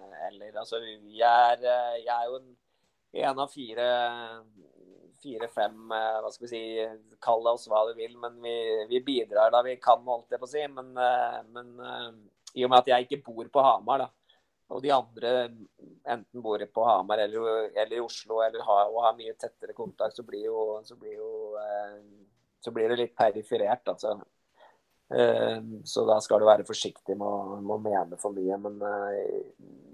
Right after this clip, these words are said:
det jeg kan mene noe om da, det er at jeg synes at HamKam har et spennende lag, eh, på mange posisjoner, og at de har alle forutsetninger for å bli bedre enn i fjor, men de målene til Simen, de skal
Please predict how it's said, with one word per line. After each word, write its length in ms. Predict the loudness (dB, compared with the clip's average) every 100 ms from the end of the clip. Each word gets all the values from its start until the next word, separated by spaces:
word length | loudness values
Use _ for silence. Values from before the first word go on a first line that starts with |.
| 6
det 80 |
jeg 140 | 8 10
kan 140 | 6 4
mene 380 | -2 -2 -2 -4
noe 200 | -2 -2
om 140 | 0
da, 80 | -2 -2 _
det 80 | 2
er 220 | 2 2
at 80 | -2
jeg 140 | -6
synes 160 | -6 -8
at 140 | -6 -6
HamKam 380 | -8 -4 -4 -4
har 140 | -6
et 80 | -10 _ _ _ _ _ _ _ _ -20
spennende 560 | -14 -2 -2 -2 -6 2
lag, 380 | 6 6 4 -2
eh, 800 | -18 -18 _ -8 -4 -4 -6 -8
på 300 | -8 -10 -10 -8
mange 300 | -8 -10 -18
posisjoner, 540 | -14 -12 -12 -10 -4
og 140 | 2 2
at 80 | 2
de 60 | 0
har 180 | 2 4
alle 260 | 2 -2 -8
forutsetninger 640 | -8 -10 -10 -12 -12 -18
for 100 | -12
å 60 | -10
bli 80 | -10 -6
bedre 320 | -4 -4 -8
enn 140 | -18
i 20 | -14
fjor, 300 | -4 -4 -4
men 100 | -8
de 140 | -8
målene 320 | -2 0 0
til 80 | -4
Simen, 380 | -10 -10 -10 -12
de 80 | -14
skal 320 | -2 4 6